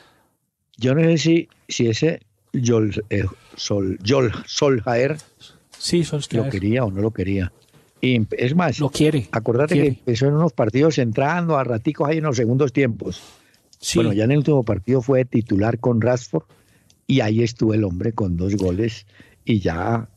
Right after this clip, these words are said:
Speaker 1: el tipo se ganó la titularidad y el contrato. Bueno,
Speaker 2: Eh.
Speaker 1: dijiste, dijiste goles.
Speaker 2: Sí,
Speaker 1: Lewandowski
Speaker 2: señor.
Speaker 1: y Messi, veintiséis goles en el primer lugar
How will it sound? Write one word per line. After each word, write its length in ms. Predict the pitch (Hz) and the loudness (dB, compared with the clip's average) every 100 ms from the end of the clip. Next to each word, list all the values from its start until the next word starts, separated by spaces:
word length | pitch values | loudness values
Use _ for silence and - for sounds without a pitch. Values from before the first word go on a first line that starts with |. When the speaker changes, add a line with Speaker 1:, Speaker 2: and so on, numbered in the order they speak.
| _ | _
Speaker 1:
el 40 | _ | _
tipo 240 | 98 127 | -6 -2
se 100 | 120 | 0
ganó 180 | 107 95 | 0 0
la 140 | 117 123 | 0 0
titularidad 680 | 113 - 95 90 90 104 151 | -2 0 -2 0 0 2 2
y 80 | |
el 120 | 151 - | 2 0
contrato. 580 | 110 95 120 151 110 - _ _ | -2 0 -2 -2 -6 -10 _ _
Bueno, 300 | - 202 214 113 - - - | 0 2 2 -2 -10 -18 -16
Speaker 2:
Eh. 120 | 151 160 - | -16 -16 -10
Speaker 1:
dijiste, 500 | 113 113 - - - - _ _ | -4 -2 -2 -2 -4 -6 _ _
dijiste 400 | 123 147 160 170 | -4 -4 -2 0
goles. 560 | 156 135 95 - - _ _ _ - _ - _ _ _ | 0 0 -2 -8 -18 _ _ _ -20 _ -20 _ _ _
Speaker 2:
Sí, 60 | 120 | 0
Speaker 1:
Lewandowski 720 | 143 143 147 165 202 - 208 | 2 2 2 2 0 0 2
Speaker 2:
señor. 120 | 202 | 4
Speaker 1:
y 40 | 160 | 4
Messi, 420 | 202 - 214 202 _ - 113 120 | 2 2 -2 -2 _ -20 -8 -2
veintiséis 720 | 151 143 - 151 - 190 190 | -2 -2 0 0 2 0 2
goles 460 | 185 185 160 - - - | 2 2 0 -4 -10 -4
en 140 | 127 | 0
el 120 | 131 | 0
primer 300 | 120 135 165 | 0 0 2
lugar 420 | 170 160 180 190 | 2 0 0 -4